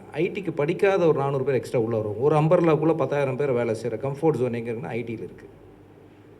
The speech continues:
கேட்டரிங் என்னன்னு பார்த்தீங்கன்னா, ஒண்ணு ஸ்டார் ஹோட்டல்ஸ் மட்டுமே கேட்டரிங் கிடையாது. ஸ்டார் ஹோட்டல்ஸா இருக்கட்டும், ஷிப்பிங் கார்ப்பரேஷன்ல இருக்கட்டும், அல்லது ஏர்-, ஏர்லைன்ஸ்லயா இருக்கட்டும், இன்னைக்கு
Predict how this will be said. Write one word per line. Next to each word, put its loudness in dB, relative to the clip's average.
கேட்டரிங் 4
என்னன்னு 2
பார்த்தீங்கன்னா, 0
ஒண்ணு -2
ஸ்டார் 0
ஹோட்டல்ஸ் 0
மட்டுமே -4
கேட்டரிங் -4
கிடையாது. -10
ஸ்டார் -2
ஹோட்டல்ஸா 2
இருக்கட்டும், -6
ஷிப்பிங் -4
கார்ப்பரேஷன்ல -4
இருக்கட்டும், -10
அல்லது 4
ஏர்-, 2
ஏர்லைன்ஸ்லயா 0
இருக்கட்டும், -6
இன்னைக்கு 2